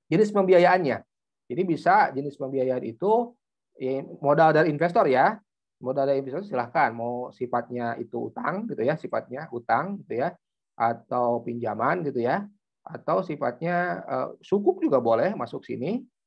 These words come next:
atau sifatnya, eh, equity venture capital. Jadi, eh, di sini, eh, equity ya,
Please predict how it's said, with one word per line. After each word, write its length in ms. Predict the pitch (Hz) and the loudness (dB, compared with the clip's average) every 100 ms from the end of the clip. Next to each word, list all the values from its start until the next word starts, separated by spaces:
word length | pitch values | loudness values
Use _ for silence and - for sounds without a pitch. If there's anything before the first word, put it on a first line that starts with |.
| _ | _
atau 320 | 123 139 233 | 0 2 2
sifatnya, 640 | 220 202 165 160 214 214 - _ - | 0 2 0 0 -6 -6 -10 _ -8
eh, 380 | 151 147 147 156 151 | -2 0 0 -2 -4
equity 400 | - 160 170 175 | -4 -4 -2 -2
venture 400 | 147 143 147 - | -2 -6 -6 -6
capital. 400 | 120 120 110 104 | -8 -6 -6 -4
Jadi, 320 | 123 202 - _ _ _ | 0 0 -2 _ _ _
eh, 200 | 139 139 139 | 2 2 2
di 80 | |
sini, 400 | 143 151 220 143 | -2 -2 -2 -4
eh, 280 | - - 156 151 | -8 -6 -4 -4
equity 480 | - 131 - 185 151 | -2 -2 2 2 4
ya, 160 | 202 | 2